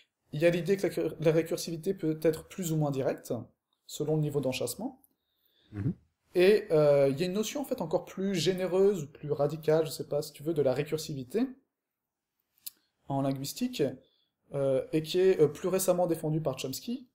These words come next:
Speaker 1: qui, euh, dit qu'on a affaire à de la récursivité dès qu'on a une, euh, une expression linguistique composée de plus que deux mots. Dès qu'on a plus de deux mots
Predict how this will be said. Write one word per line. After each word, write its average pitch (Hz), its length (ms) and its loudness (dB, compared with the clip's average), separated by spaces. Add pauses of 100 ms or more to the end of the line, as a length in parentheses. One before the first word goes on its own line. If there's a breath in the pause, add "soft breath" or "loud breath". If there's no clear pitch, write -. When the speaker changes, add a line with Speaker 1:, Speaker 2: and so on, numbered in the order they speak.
(680)
Speaker 1:
qui, 185 600 -8
euh, 143 480 2
dit 165 280 -4
qu'on 165 200 -4
a 175 40 4
affaire 170 280 4
à - 40 4
de 139 40 2
la 143 80 2
récursivité 156 640 -2
dès 202 240 6
qu'on 190 180 -2
a 185 420 -2 (120)
une, 147 300 -4
euh, 127 600 2 (540)
une 151 100 2
expression 170 380 -2
linguistique 151 640 -6 (380 soft breath)
composée 190 460 0
de 165 100 2
plus 226 580 -2 (300)
que 160 100 2
deux 143 260 4
mots. 160 320 -2 (180)
Dès 175 140 4
qu'on 165 140 -2
a 143 80 0
plus 226 320 -4
de 151 80 4
deux 156 200 0
mots 156 300 -4